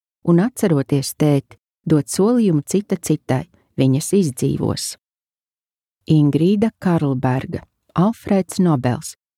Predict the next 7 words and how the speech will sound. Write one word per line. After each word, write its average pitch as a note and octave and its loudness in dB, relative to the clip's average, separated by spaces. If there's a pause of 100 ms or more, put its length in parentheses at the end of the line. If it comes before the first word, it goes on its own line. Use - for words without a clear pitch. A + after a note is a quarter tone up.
(140)
cilvēks, C#3+ -2
kurš G#3+ -2
radīja C#3+ 2
dinamītu D#3+ 0
un G3+ 2
miera E3 2
balvu. B2 -4